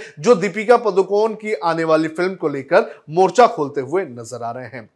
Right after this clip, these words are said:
नरोत्तम मिश्रा आजकल हर बात को धर्म से जोड़ देते हैं और फिर उसके ऊपर राजनीति करते हैं।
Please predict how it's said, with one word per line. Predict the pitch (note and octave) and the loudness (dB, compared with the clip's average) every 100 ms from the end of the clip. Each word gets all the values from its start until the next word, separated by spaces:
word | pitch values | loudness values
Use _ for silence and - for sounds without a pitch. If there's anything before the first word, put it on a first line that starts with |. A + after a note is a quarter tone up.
| _ - - D#3 | _ -20 -12 4
नरोत्तम | A3+ C#4 C4+ C#4 | 6 8 8 6
मिश्रा | G#3+ - G3+ | 4 0 6
आजकल | A3 F#3+ F3+ F3+ - F#3 F#3+ - - - | 6 6 4 2 2 4 4 2 -8 2
हर | G#3+ C4 | 8 8
बात | F#3 F#3 G3 - | 8 8 8 6
को | G3 | 2
धर्म | F3 - A3 A3+ | 2 2 0 2
से | - D#3 | -2 -4
जोड़ | D3 D3 | -2 -6
देते | C3+ C#3 D#3 E3+ | -4 -6 -4 -4
हैं | F3 G3 G3+ - | -2 -2 -4 -4
और | - D#3+ D#3+ | 2 4 4
फिर | F#3 E3 E3+ | 0 0 -2
उसके | C3+ - C3+ | -8 -14 -14
ऊपर | A#2 C3+ E3+ - - | -12 -6 -6 -8 -14
राजनीति | A#2 A2+ A#2 A2+ E3 F#3 _ | -12 -12 -16 -10 -10 -10 _
करते | G#2+ _ G#2 | -20 _ -20
हैं। | - | -20